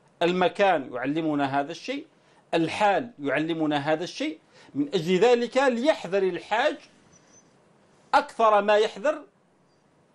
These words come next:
أن لا يكون سبباً أو أن يكون سبباً في اللا أمن،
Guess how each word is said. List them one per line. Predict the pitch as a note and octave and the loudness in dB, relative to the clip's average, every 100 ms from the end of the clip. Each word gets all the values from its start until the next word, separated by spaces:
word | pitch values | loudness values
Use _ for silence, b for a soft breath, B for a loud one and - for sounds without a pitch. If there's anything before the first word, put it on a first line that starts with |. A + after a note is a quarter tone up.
| _ - | _ 0
أن | G3+ F#3 | 0 -2
لا | F3+ A#3 A#3 | 0 4 6
يكون | G#3 G3+ - A#3 G#3+ F3+ | 4 2 -4 -6 -2 -2
سبباً | G3+ A3+ G#3+ G#3+ C4+ D4 C#4 _ _ _ - | -2 -2 -2 2 2 2 -6 _ _ _ -2
أو | F#3+ B3 | 0 0
أن | A#3+ | 2
يكون | A3 G#3 A#3 G#3+ | 2 0 -2 -2
سبباً | G#3 A3 A3+ C4 A#3 | 0 2 2 2 -2
في | G#3 | -6
اللا | A#3+ G#3+ F#3+ G3+ | -2 0 0 0
أمن، | D#3+ | -4